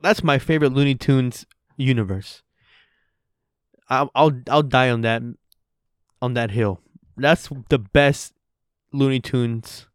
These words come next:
show. Uh, you can go back. "Oh, but what about the cartoons, A J? What about the cartoons, Vargas? What about," no. This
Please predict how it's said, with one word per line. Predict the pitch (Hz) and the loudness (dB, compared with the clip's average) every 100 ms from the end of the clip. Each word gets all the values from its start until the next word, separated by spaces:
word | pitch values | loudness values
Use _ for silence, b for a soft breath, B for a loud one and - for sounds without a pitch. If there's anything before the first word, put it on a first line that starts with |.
| _ _ _ _ _ _ _ _ - | _ _ _ _ _ _ _ _ -12
show. | - 123 110 147 _ _ _ _ _ _ _ _ _ _ _ _ - | -4 -2 -2 -6 _ _ _ _ _ _ _ _ _ _ _ _ -6
Uh, | 135 | -2
you | |
can | 143 151 | -2 4
go | 147 | 4
back. | 131 123 117 - | 6 2 2 -2
"Oh, | 202 | -2
but | 214 | 0
what | 220 | -2
about | 220 214 | -4 -6
the | |
cartoons, | 202 - 208 - 226 240 220 | -6 -4 -4 -4 -6 -4 -4
A | 214 208 | -4 -4
J? | 220 | -2
What | 220 | 0
about | 214 220 | -2 -4
the | 214 | -4
cartoons, | 226 214 - 247 247 | -4 -4 -4 -8 -8
Vargas? | - 220 220 226 - | -8 -6 -6 -8 -6
What | |
about," | 240 247 196 | -6 -6 -10
no. | - 123 117 98 90 _ _ _ _ _ _ - _ b b b - | -4 2 2 2 -4 _ _ _ _ _ _ -20 _ b b b -4
This | 117 160 185 - | 4 4 4 -4